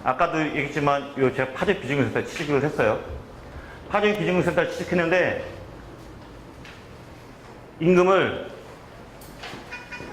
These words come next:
시간당 최저임금을 받기로 했어요.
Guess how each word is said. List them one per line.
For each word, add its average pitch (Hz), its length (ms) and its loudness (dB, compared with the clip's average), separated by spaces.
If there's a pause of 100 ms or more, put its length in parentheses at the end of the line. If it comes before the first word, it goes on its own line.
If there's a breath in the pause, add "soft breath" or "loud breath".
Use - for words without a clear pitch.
(1300)
시간당 190 600 4
최저임금을 196 420 4
받기로 107 240 0
했어요. 90 200 -6